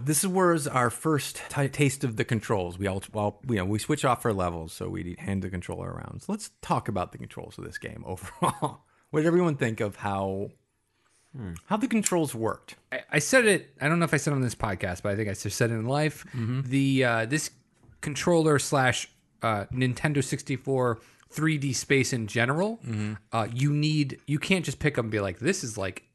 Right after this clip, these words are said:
Speaker 3: uh, what I'm currently playing, like on the Xbox or
Speaker 1: Right.
Speaker 3: the
Speaker 2: Yeah.
Speaker 3: PlayStation," because it's so, uh, different. It's,
Speaker 1: Right.
Speaker 3: it's not as accurate. It's not as tight.
Speaker 1: No.
Speaker 3: Um,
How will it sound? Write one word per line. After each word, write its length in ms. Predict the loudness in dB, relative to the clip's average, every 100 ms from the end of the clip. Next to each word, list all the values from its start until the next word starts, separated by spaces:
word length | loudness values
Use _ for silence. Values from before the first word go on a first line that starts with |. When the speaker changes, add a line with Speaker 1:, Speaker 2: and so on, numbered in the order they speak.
| _ -20 -6
Speaker 3:
uh, 320 | -2 -2 -2
what 160 | 0 0
I'm 100 | 0
currently 320 | -2 -4 -4
playing, 200 | -8 -8
like 140 | -8 -8
on 100 | -4
the 80 | -2
Xbox 560 | -4 -2 -4 -4 -8
or 60 | -6
Speaker 1:
Right. 140 | -6
Speaker 3:
the 200 | -6 -8 -10
Speaker 2:
Yeah. 80 | -14 -16 -2
Speaker 3:
PlayStation," 560 | 0 2 0 -2 -8 -14 -20 -4
because 240 | 2 2
it's 140 | 0 -4
so, 720 | 2 4 4 4 2 0 -4 -4
uh, 220 | -4 -4
different. 400 | -2 -4 -4 -6
It's, 180 | -6 -2
Speaker 1:
Right. 60 | -4
Speaker 3:
it's 100 | -2
not 340 | 0 2 2
as 100 | 2
accurate. 440 | 0 0 -2 -6 -6
It's 140 | -8
not 100 | -8
as 120 | -8
tight. 500 | -12 -4 0 0 -4 -6
Speaker 1:
No. 280 | -6 -6 -8 -6
Speaker 3:
Um, 440 | -2 0 -2 -6